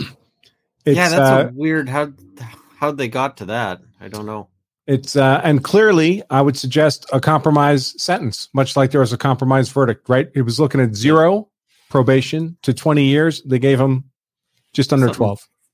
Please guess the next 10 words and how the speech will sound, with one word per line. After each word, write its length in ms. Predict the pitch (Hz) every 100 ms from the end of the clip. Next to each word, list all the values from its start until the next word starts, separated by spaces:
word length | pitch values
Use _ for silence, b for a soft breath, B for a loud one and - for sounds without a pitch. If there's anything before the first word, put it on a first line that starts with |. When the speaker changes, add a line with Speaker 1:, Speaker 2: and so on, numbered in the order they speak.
| _ _
Speaker 2:
right 300 | 131 160 160
near 180 | 151 143
the 80 |
middle. 340 | 135 101 92 92 _ _ _ _ _ _ _ -
Speaker 1:
Yep. 300 | 139 143 _ _ _ _ _ _ _ _ 135
Uh, 340 | 127 131 139 -
and 220 | 147 160
this 200 | 185 -
is 400 | 170 165 147 -
a 460 | 151 135 135 123